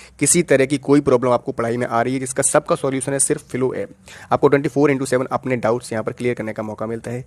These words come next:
बस इन three easy steps में। सबसे पहले आप लोगों को इस application को Play Store या ऐप Store से download कर लेना है। इस application को download करने के बाद आप लोगों को अपने mobile number के साथ यहाँ पर साइन अप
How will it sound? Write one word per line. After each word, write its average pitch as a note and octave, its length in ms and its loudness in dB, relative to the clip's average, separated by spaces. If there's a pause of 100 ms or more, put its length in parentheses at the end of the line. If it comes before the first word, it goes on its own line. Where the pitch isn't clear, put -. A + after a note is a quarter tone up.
बस - 300 2
इन C3+ 160 -4 (280)
three C#3+ 260 4
easy A#2+ 260 0
steps - 400 -8
में। - 80 -12 (500)
सबसे - 220 -2
पहले D#3 160 8
आप C3 160 4
लोगों C3 120 0
को D3 240 -6
इस C#3+ 180 2
application B2+ 400 -6
को D3 200 -8 (160)
Play B2+ 120 0
Store C3+ 280 -2
या A#2+ 160 2
ऐप A#2+ 160 -2
Store B2+ 260 -6
से A#2+ 100 -10
download G#2 380 -2
कर C3+ 140 2
लेना C3+ 180 0
है। C#3 160 -4 (260)
इस D3+ 180 4
application C#3+ 400 2
को D3 100 -2
download B2 380 0
करने A#2+ 260 0
के A#2+ 120 -2
बाद A2+ 300 0 (240)
आप B2 200 4
लोगों C3 160 2
को C#3 100 -2
अपने C3 200 0
mobile C3 320 6
number A#2 160 -2
के A#2 80 -8
साथ B2+ 200 -4
यहाँ A#2 120 -2
पर C3 100 -6
साइन A2+ 280 -2
अप B2+ 120 -6